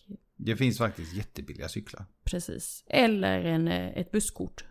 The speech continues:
Speaker 1: Mm.
Speaker 2: Eller
Speaker 1: Men buss,
Speaker 2: tågkort
Speaker 1: jag
Speaker 2: eller
Speaker 1: kan säga, åka
Speaker 2: pendeltåg
Speaker 1: kollektivt,
Speaker 2: eller
Speaker 1: det har blivit svindyrt.
Speaker 2: Det är jättedyrt.
Speaker 1: Det är ju galet.
Speaker 2: Faktiskt.
Speaker 1: Och ändå vill, eh, alla att man ska åka kollektivt. Ja, vad fan, sänk priset då.
Speaker 2: Mm.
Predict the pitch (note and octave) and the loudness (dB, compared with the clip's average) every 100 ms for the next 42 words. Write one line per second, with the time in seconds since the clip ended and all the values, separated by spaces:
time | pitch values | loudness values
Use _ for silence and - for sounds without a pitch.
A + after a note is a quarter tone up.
0 | - - - D3+ G3 F3+ E3 E3+ G#3 F3+ | -16 -20 -10 -6 0 0 0 0 4 6
1 | E3+ F3 - - E3 D#3 F3 F3 C#3 D#3 | 6 4 0 0 4 6 8 8 8 8
2 | D#3 D#3 D#3 G#2 G#2+ A3 G#3 - F#2 D#3 | 6 8 8 8 6 4 2 0 2 2
3 | - - - D3+ A3+ - - B3 - - | 2 0 -2 0 0 0 -2 -4 -8 -16
4 | - D#3+ F3 F3+ F3 D#3+ D#3 E3 - - | -6 0 2 4 2 0 0 -2 -4 -6
5 | D3 C#3 G3 - - - - - - - | -4 -2 -2 -4 -12 -18 -20 -20 -20 -12
6 | D#2+ F2 A#1 G1+ G1+ G#1 G1+ G#2+ - - | -8 -4 -4 -4 -4 -6 -6 -4 -2 0
7 | - F3+ - - - C#3 G#2 B2+ D#3 B2 | -2 -4 -4 -8 2 4 6 4 4 4
8 | D#3+ E3 E3 E3+ D3+ D3+ E3+ - - C3+ | 4 4 2 0 -4 -10 -16 -8 -2 0
9 | G#2+ G#2 G#2+ A2+ F2+ F2+ E2+ A#1+ - A#1 | 0 0 -4 -2 -4 -4 -6 -6 -8 -4
10 | A#2 C3 C#3 C#3 B2+ A#2 - G#3 - - | -2 -2 -4 -6 -4 -2 -4 -2 -2 -2
11 | - - C4+ - - - G3 | -6 -6 -6 -6 -14 -12 -12